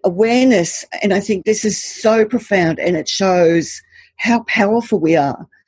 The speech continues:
as human beings to create a past through attachment thinking that is painful,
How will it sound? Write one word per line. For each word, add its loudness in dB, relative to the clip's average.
as -2
human 0
beings 0
to -12
create 0
a -6
past -4
through 4
attachment -4
thinking 0
that 0
is 0
painful, 0